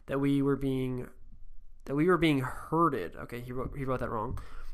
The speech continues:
Um, "that we were being herded or escorted from the area by an unseen force." Maybe just, uh, psychological, uh, really creepy place, uh, nonetheless. "I do plan on returning in the fall to explore further into, uh,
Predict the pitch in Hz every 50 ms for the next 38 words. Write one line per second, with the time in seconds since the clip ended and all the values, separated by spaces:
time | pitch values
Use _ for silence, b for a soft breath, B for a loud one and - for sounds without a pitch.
0 | B B - - 135 127 127 139 143 156 160 151 160 156 151 147 - - 214 202
1 | 175 160 156 156 156 123 139 135 - - - 147 170 175 - - - - 160 160
2 | 156 151 147 143 - - - - - 151 147 147 143 139 135 - 135 135 135 131
3 | 127 120 120 123 120 117 - 131 123 123 123 - 117 120 117 - - 120 120 -
4 | - - 156 151 117 - - - - - - b b b b b b b 147 156
5 | 165 170 170 185 185 180 160 139 - 165 160 160 156 - - - - 143 143 139
6 | 139 139 135 120 - - - 147 143 - 160 143 143 135 135 135 135 - 139 135
7 | 131 139 147 147 131 139 135 131 131 123 135 143 147 151 151 151 - - - 156
8 | 151 - 147 143 - - - 143 139 135 135 139 135 - - - - - - 135
9 | 131 127 123 127 131 131 135 135 147 147 139 120 117 123 131 - - - - B
10 | B B B B B B B B B - 147 147 143 127 156 190 185 - - 185
11 | 175 170 165 165 160 160 156 - - 160 160 151 151 151 143 143 135 131 - -
12 | - 165 160 156 160 156 - 143 139 139 - - - - - - 143 143 147 147
13 | 147 147 143 - - - 156 156 151 151 151 135 131 135 131 - - 139 135 135
14 | 135 131 127 - - 117 123 123 120 120 120 120 120 120 -